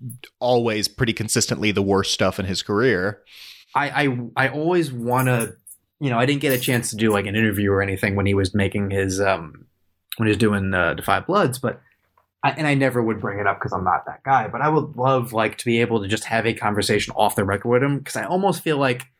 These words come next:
Speaker 2: with, like, you know the one I'm thinking of, the absolute nadir of,
Speaker 1: You th-,
Speaker 2: of
Speaker 1: talking, talking
Speaker 2: per-
Speaker 1: about Old Boy?
Speaker 2: Exactly.
Speaker 1: Ugh.
Speaker 2: I,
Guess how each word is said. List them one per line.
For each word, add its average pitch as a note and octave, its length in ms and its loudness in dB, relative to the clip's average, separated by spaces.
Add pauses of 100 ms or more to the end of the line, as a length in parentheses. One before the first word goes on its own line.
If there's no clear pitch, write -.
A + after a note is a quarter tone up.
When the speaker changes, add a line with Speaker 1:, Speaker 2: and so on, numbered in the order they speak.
(440)
Speaker 2:
with, B2+ 200 4
like, A#2 320 0 (1300)
you E3 140 0
know C#3 120 2
the A#2+ 80 -2
one G#2+ 180 -2
I'm F#2+ 120 -2
thinking E3 320 0
of, - 260 -8 (560)
the B2+ 140 0
absolute A#2 360 0
nadir G2 560 0
of, E2 280 -2 (640)
Speaker 1:
You A2 100 -4
th-, - 160 -16
Speaker 2:
of A2+ 60 -16
Speaker 1:
talking, G#2 260 0 (200)
talking A#2 160 0
Speaker 2:
per- B2+ 60 6
Speaker 1:
about G2+ 160 0
Old A2 220 0
Boy? C3 320 0 (440)
Speaker 2:
Exactly. A2+ 580 -2 (260)
Speaker 1:
Ugh. F2+ 160 -4 (160)
Speaker 2:
I, C#3 160 0